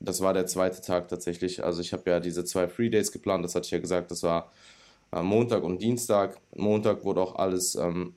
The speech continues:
lief auch alles so ab, äh, wie ich mir das vorgestellt hab. Ähm, ich war halt morgens mit meiner, oder vormittags mit meiner Familie frühstücken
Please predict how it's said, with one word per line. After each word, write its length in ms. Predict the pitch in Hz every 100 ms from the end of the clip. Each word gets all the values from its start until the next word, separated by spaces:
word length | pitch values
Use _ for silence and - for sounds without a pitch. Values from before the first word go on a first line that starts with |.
| _
lief 260 | 92 101 98
auch 140 | 90
alles 420 | 80 92 - - _ _ - _ _ _ _ _ -
so 280 | 113 113
ab, 200 | 98 -
äh, 160 | 76 87
wie 60 | 92
ich 120 | 104
mir 80 | 95
das 140 | 87
vorgestellt 420 | 92 87 95 92
hab. 260 | 92 87 90
Ähm, 280 | 85 82 82 _ _ _ _ _ _ - - -
ich 100 | -
war 80 | 90
halt 100 | 87
morgens 340 | 90 90 87
mit 80 | 82
meiner, 180 | 85 82
oder 160 | 82
vormittags 500 | - 92 90 87 -
mit 80 | 76
meiner 160 | 87 87
Familie 260 | 87 87
frühstücken 600 | 87 98 95 98 90 90